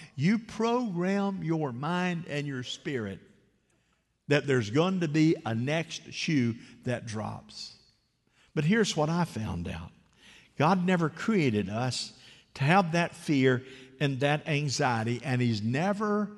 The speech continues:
he has never left us unprotected. Unprotected. Never left us unprotected. You see, we are surrounded by the promise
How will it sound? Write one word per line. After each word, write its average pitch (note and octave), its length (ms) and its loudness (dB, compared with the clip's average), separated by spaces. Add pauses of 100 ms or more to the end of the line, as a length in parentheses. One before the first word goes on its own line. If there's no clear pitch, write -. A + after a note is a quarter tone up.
(180)
he E3 200 2
has A2+ 260 0
never F3+ 440 -2
left D#3+ 520 -4
us G2+ 280 -4 (360)
unprotected. C3 1500 -10 (2000)
Unprotected. E3 800 -2 (560)
Never A3+ 260 4
left F#3 360 2
us E3+ 180 -2
unprotected. D#3+ 840 -2 (600)
You D#3 100 -4
see, D3+ 280 2
we D3 240 2
are B3+ 100 2
surrounded D#3+ 840 -2 (480)
by C3 160 2
the A#2 80 0
promise F3 580 0